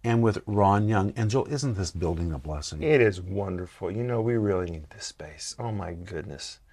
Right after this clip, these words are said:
Speaker 2: If you had seen the previous office, we didn't want anybody to come to our office because we were just so packed in there. And then this building became available.
Speaker 1: Actually, in the old building, we even had containers behind the property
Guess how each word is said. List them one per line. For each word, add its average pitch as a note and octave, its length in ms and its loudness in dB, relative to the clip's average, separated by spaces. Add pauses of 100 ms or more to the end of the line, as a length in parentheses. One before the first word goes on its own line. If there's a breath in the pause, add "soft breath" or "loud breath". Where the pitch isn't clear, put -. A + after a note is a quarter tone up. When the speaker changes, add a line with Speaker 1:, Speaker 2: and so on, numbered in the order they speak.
(340 soft breath)
Speaker 2:
If G#2 120 -10
you C#3+ 120 2
had A#2+ 160 4
seen A2+ 240 0
the F#2+ 80 -4
previous F2 440 -2
office, D#2 520 -10 (180)
we D#3 100 2
didn't C#3 180 0
want A#2 200 6
anybody A#2 340 2
to G2 60 -6
come A2 160 -4
to F#2 60 0
our F2+ 80 6
office F#2 440 -4
because A#2+ 300 -2
we C3 80 2
were B2 100 4
just G2+ 360 -2
so B2+ 320 4
packed B2 320 0
in A#2 100 0
there. D#2 240 -6 (640 soft breath)
And G#2 160 0
then G2 140 -2
this A#2 140 -4
building A#2 300 0
became F#2 220 -6
available. E2+ 640 -4 (120)
Speaker 1:
Actually, A#2 360 2
in F2 60 0
the F2 100 -2
old A2+ 260 4
building, F#2+ 380 4
we G2 100 4
even F#2 160 2
had F2+ 200 0
containers E2+ 680 0
behind F2 380 0
the D#2+ 40 -4
property F2+ 600 4